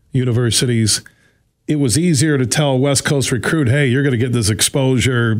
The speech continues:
You're gonna, we're going back here for a couple of games. They're coming here." So the, the timing was good. And considering what Mel Tucker did to bottom out that program,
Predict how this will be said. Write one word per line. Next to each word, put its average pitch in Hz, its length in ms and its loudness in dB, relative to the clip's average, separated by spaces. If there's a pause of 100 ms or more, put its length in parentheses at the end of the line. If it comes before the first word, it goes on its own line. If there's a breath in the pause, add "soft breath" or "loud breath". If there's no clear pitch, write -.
(140)
You're 135 220 0
gonna, 117 320 0 (400 loud breath)
we're 131 140 -2
going 123 280 2
back 123 260 0
here 131 220 2
for 135 140 -2
a 113 40 -2
couple 127 300 0
of 117 60 0
games. 123 380 0
They're 120 120 0
coming 113 340 2
here." 135 560 2 (280 loud breath)
So 120 400 0
the, 120 100 0
the 120 180 -2
timing 180 600 2
was 110 180 2
good. 110 500 0 (540 soft breath)
And 123 120 0
considering 196 540 2
what 160 140 0
Mel 156 220 2
Tucker 147 360 0
did 127 220 0
to 120 60 0
bottom 127 380 0
out 127 200 0
that 117 260 -2
program, 131 640 0